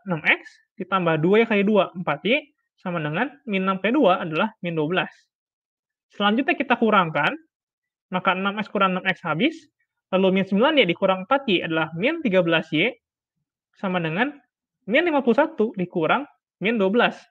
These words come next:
Jadi, min lima puluh satu ditambah dua belas, kita dapatkan min tiga puluh sembilan. Selanjutnya, kalau kita bagi dengan min tiga belas semua, kita akan dapatkan Y sama dengan min tiga puluh sembilan dibagi min tiga belas.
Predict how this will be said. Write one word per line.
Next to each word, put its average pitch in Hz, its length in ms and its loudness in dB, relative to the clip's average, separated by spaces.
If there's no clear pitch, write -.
Jadi, 160 300 2
min 196 180 -2
lima 196 160 0
puluh 185 140 -2
satu 202 260 0
ditambah 175 400 -2
dua 196 140 0
belas, 208 320 2
kita 180 180 -2
dapatkan 160 540 -2
min 202 320 -4
tiga 151 160 -2
puluh 170 160 -2
sembilan. 202 380 0
Selanjutnya, 262 480 4
kalau 233 240 2
kita 220 240 -2
bagi 196 220 2
dengan 175 240 0
min 277 160 0
tiga 220 180 2
belas 180 240 2
semua, 202 320 -2
kita 185 160 -8
akan 180 160 -2
dapatkan - 360 0
Y 170 80 4
sama 160 300 -6
dengan 190 260 -4
min 180 160 -4
tiga 175 220 2
puluh 180 120 -2
sembilan 185 440 -2
dibagi 156 580 0
min 190 160 -4
tiga 175 220 0
belas. 180 240 0